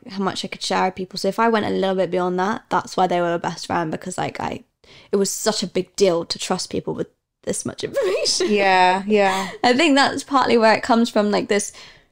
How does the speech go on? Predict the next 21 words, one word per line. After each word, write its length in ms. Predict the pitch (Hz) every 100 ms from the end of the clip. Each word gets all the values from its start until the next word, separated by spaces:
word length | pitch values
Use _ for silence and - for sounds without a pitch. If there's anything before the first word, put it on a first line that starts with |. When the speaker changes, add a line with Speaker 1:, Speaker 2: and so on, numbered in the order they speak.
| _ _ _ _
Speaker 1:
wow, 520 | 202 208 202 196 190
like, 280 | 190 185 - _ _ _ _ _ -
I 120 | 202
felt 240 | 202 190 -
comfortable 400 | 190 196 - 175
enough 340 | 175 180 -
to 80 | -
share, 300 | - 185 165
like, 340 | 160 - - _ _
this 340 | - 202 - -
Speaker 2:
That's 300 | 226 226 -
Speaker 1:
inch 80 | 202
of 40 |
my 40 | 240
Speaker 2:
so 120 | 226 240
Speaker 1:
life. 100 | 208 -
Speaker 2:
interesting. 960 | 233 226 226 214 - 226 226 254 262
That's 180 | 240 220
actually 240 | 214 - 220
so 320 | - 208 196
interesting. 720 | 196 196 180 - 196 202 226